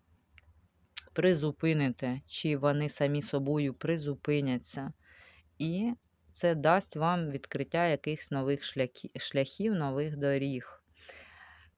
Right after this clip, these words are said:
е, в ваш житті. Ви підете далі по своєму життєвому шляху.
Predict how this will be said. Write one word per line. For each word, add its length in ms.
е, 200
в 200
ваш 300
житті. 340
Ви 180
підете 460
далі 340
по 140
своєму 480
життєвому 580
шляху. 680